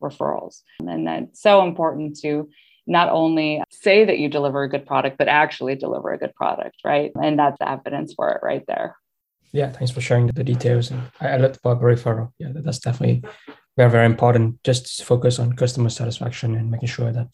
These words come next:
Speaker 2: you satisfy the needs, and that level of trust gonna be propagated throughout others as well.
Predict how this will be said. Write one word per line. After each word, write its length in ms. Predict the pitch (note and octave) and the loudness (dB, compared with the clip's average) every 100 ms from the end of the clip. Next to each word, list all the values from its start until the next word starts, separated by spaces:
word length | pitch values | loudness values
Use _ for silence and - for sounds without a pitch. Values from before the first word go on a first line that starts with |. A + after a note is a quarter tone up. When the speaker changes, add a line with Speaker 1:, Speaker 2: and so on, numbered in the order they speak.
| - | -2
Speaker 2:
you 80 | B2 | -2
satisfy 460 | - A#2+ - A#2 | 0 -4 -2 -4
the 140 | A#2 A#2 | -2 0
needs, 280 | A#2+ A#2+ B2 | 0 0 -2
and 200 | A#2 - - _ | -2 -4 -18 _
that 260 | E3 B2 | -4 -2
level 240 | B2 A#2 A#2 | 0 2 2
of 100 | A2+ | 2
trust 260 | - A#2+ - | 2 0 2
gonna 320 | A#2 A#2+ - - - _ _ _ _ | 0 0 -4 -12 -20 _ _ _ _
be 320 | B2+ A2+ B2 - | 2 2 0 -2
propagated 500 | A#2 A#2 A#2+ A#2+ - | -2 -2 -2 -4 -2
throughout 380 | A#2+ A#2 D#3+ | -4 -2 -4
others 300 | B2 D#3 - - _ _ _ - | -4 -4 -6 -12 _ _ _ -8
as 140 | - | -2
well. 300 | B2 A#2 B2 | 0 0 -2